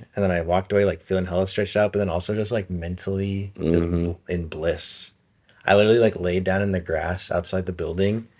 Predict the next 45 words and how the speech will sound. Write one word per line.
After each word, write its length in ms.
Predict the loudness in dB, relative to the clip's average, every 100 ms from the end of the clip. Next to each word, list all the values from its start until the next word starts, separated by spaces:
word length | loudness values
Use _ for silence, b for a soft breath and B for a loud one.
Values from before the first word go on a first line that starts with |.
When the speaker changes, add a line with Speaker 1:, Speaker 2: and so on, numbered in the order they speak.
| b b -2
Speaker 1:
for 60 | 4
a 40 |
little 140 | 6
bit, 200 | 6 4
just, 180 | 4 0
like, 160 | -2 -2
soaking 400 | 0 0 2 -2
up 140 | 0
the 100 | -4
feeling 320 | -4 -4 -2 0
in 60 |
my 80 | -2
body. 540 | -4 -4 -2 -2 -4 -8 b b b b _
And 80 | 2
then 100 | 4
one 100 | 4
of 60 | 4
my 100 | 2
friends, 340 | 0 -2 0
like, 120 | 2
walked 200 | 2 0
by, 100 | -2
was 160 | -6 -4
like, 160 | -6 -6
"Frost, 520 | -8 -8 -8 -10 -10
is 40 |
that 200 | -2 -2
you?" 320 | 0 2 2 0 _ _ _
Speaker 2:
And 100 | 6
you're 140 | 10 10
like, 160 | 10
you 60 | 8
have 80 | 6
to 80 | 8
put 120 | 10
it 80 | 10
on, 160 | 10
and 100 | 6
you're 100 | 2
like, 120 | 0
"Yeah, 540 | 6 10 12 12 12 12
that's 280 | 12 12 10
me." 480 | 10 12 12 12 10
Speaker 1:
Yeah. 320 | 12 12 10
Speaker 2:
<laughs> 60 | 6